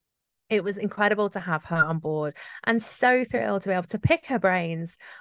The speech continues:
on such an incredible experience like the one she's had. And then the last episode of the season, just last week, I was delighted to be able to talk to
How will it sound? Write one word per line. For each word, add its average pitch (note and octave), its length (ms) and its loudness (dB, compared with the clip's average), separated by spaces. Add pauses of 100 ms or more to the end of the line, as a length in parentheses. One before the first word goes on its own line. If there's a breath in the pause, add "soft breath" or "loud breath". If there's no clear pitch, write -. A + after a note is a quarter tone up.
(100 loud breath)
on G#3+ 220 4
such F#3+ 440 -2
an G3+ 140 0
incredible E3 460 2
experience D3+ 640 -2
like D#3 160 -2
the D3+ 80 -6
one D#3 180 -4
she's - 220 -8
had. C3+ 320 -8 (840)
And E4+ 160 0
then F#4+ 140 6
the G4 80 8
last F#4+ 320 6
episode D#4 480 4
of - 100 -2
the A3+ 80 -4
season, F#3 480 0
just E4+ 300 2
last D4 260 4
week, F#3+ 340 -2 (320 loud breath)
I C#4+ 360 4
was C#4+ 160 -4
delighted C#4+ 840 0 (140)
to A#3 100 -4
be G#3+ 180 2
able G3+ 280 2
to G#3+ 100 -10
talk - 300 -2
to - 100 -2